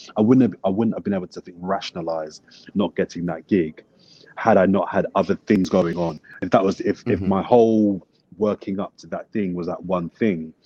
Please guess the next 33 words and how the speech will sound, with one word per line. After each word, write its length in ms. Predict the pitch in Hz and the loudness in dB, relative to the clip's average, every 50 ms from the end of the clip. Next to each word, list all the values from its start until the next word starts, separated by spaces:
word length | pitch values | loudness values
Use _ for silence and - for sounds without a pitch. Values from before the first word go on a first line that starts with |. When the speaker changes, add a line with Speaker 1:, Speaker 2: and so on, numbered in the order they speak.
| _ _ _ _ - - | _ _ _ _ -6 -4
Speaker 1:
I'd 80 | - - | -2 2
probably 200 | 143 127 113 95 | 4 4 4 4
still 200 | - - 104 85 | 2 -2 -4 -2
be 100 | 95 87 | -2 -6
fuming 480 | - - 107 104 98 92 90 87 82 87 | -6 -2 0 0 0 0 0 -2 -2 -2
now 360 | 104 113 110 90 82 - - _ _ - - - - | -2 0 -2 -2 -4 -6 -10 _ _ -20 -20 -10 -4
because 240 | 101 98 - 101 90 | -4 -2 0 2 2
I'd 100 | - 90 | 2 2
have 120 | 90 120 | 0 -2
time 260 | 120 120 117 110 98 95 | 0 2 4 4 4 4
Speaker 2:
Yeah. 60 | 92 | 0
Speaker 1:
to 60 | 92 | -2
think 260 | - - 110 101 - | 0 2 2 2 2
about 260 | 90 - 98 92 85 | 2 0 2 0 0
it 80 | 85 85 | -2 -4
and 100 | 87 85 | -6 -8
spew 400 | - - _ - 123 117 104 95 | -8 -8 _ 4 6 6 6 4
over 260 | 90 82 78 80 80 78 | 2 0 -4 -6 -8 -8
it. 100 | 78 _ _ - - - _ - | -10 _ _ -20 -20 -20 _ -4
Whereas 180 | 92 90 90 - | -2 -2 -2 -2
'cause 160 | - 107 110 | 0 2 4
I've 120 | 107 95 | 4 4
got 120 | 104 104 - | 4 0 0
other 160 | 104 90 95 87 | 0 -2 -2 -4
things, 260 | - 95 92 85 - _ | -2 -4 -4 -4 -6 _
so 140 | - - 113 | -2 0 2
many 140 | 104 101 98 | 2 2 2
things 200 | - 98 92 82 | 0 -2 -4 -4
going 320 | - 104 92 90 87 87 | -2 -2 -2 -2 0 0
on, 280 | 104 101 87 85 82 82 - - - _ _ _ _ _ - | 2 2 2 0 -2 -6 -10 -12 -20 _ _ _ _ _ -12
I 40 | - | -10
could 80 | - 85 | -10 -10
just 120 | - - | -12 -12